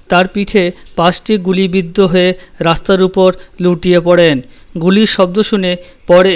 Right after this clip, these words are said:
স্থানীয় লোকজন তাকে আশঙ্কাজনক অবস্থায় উদ্ধার করে রাত সোয়া দশটার দিকে ডুমুরিয়া উপজেলা স্বাস্থ্যকেন্দ্রে নিয়ে যায়। সেখান থেকে তাকে খুলনা মেডিকেল কলেজ হাসপাতালে পাঠালে কর্তব্যরত চিকিৎসক মৃত বলে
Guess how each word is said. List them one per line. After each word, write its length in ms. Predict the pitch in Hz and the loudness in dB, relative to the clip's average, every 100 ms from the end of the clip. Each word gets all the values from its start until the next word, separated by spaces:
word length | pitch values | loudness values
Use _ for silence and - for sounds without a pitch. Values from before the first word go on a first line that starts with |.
| 175 | -2
স্থানীয় 340 | - 196 208 214 | -2 -2 0 2
লোকজন 280 | 190 185 202 | 2 0 -4
তাকে 320 | 190 180 185 175 175 - - | -2 -2 -2 -4 -6 -12 -6
আশঙ্কাজনক 680 | 160 - 196 196 196 202 202 | -4 -2 -4 -4 -2 -2 -2
অবস্থায় 500 | 185 175 202 - 185 175 - - | -2 -2 -2 0 0 0 -6 -4
উদ্ধার 300 | 185 165 208 220 | -4 0 -2 0
করে 180 | 214 185 180 - - - | 0 0 -2 -6 -14 -4
রাত 220 | 170 175 180 - | 2 2 0 -2
সোয়া 220 | 180 180 180 | 0 0 2
দশটার 320 | 180 - 214 180 | -2 0 -2 -2
দিকে 200 | 180 175 175 - - 160 | -2 -4 -6 -12 -8 -2
ডুমুরিয়া 440 | 180 190 190 196 | 0 2 2 2
উপজেলা 360 | 180 190 190 190 | 0 -2 0 0
স্বাস্থ্যকেন্দ্রে 600 | - 170 - 185 196 190 180 | -2 -6 -4 -6 -4 -2 0
নিয়ে 140 | 175 165 | 0 2
যায়। 180 | 170 151 135 - - | 2 0 -2 -12 -12
সেখান 380 | - 190 190 220 208 | -2 -2 0 -2 0
থেকে 160 | 208 208 | -2 0
তাকে 240 | 185 180 185 170 - - | -2 -2 -4 -6 -10 -12
খুলনা 260 | - 185 196 180 | -4 -2 -2 -2
মেডিকেল 340 | 175 190 208 196 | -2 -2 -2 0
কলেজ 220 | 190 180 175 | 2 2 0
হাসপাতালে 420 | 180 - 185 185 | -6 -6 -4 -4
পাঠালে 400 | 175 180 185 185 170 170 - - | -4 -2 0 0 -2 -4 -14 -14
কর্তব্যরত 680 | 170 - 202 190 196 190 202 | -12 -6 -6 -2 -2 -2 -4
চিকিৎসক 440 | - 180 - 190 175 175 - - | -4 -4 -2 -2 -2 -4 -12 -4
মৃত 200 | 180 185 190 180 | -2 0 0 2
বলে 140 | 185 | 0